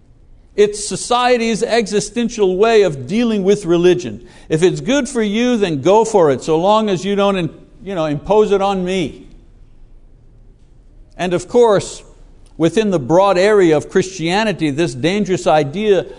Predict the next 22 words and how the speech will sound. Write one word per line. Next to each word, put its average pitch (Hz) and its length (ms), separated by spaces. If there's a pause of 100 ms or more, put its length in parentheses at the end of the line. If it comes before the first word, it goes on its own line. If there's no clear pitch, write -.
(160)
mustn't 190 440
be 165 120
shouted 185 520
out 190 280
too 208 140
loudly 175 480
because 160 420
we 208 140
don't 214 160
want 170 160
to 156 60
upset 190 540
the 151 80
status 190 460
quo. 247 600 (1700)
If 165 220
people 269 340
who 220 160
attend 214 380
our 190 140
churches 185 520
knew 220 420